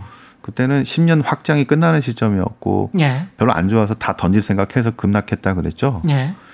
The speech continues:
Speaker 1: 지금은 좀만 기다리면은 얼리 사이클.
Speaker 2: 음.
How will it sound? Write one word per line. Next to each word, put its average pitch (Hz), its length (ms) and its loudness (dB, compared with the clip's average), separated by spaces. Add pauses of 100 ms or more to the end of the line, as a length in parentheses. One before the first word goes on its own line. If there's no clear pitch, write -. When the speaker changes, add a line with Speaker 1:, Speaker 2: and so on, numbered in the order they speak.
(160)
Speaker 1:
지금은 127 560 0 (320)
좀만 156 300 0
기다리면은 110 720 0
얼리 98 280 0
사이클. 90 520 -4 (160)
Speaker 2:
음. 147 380 2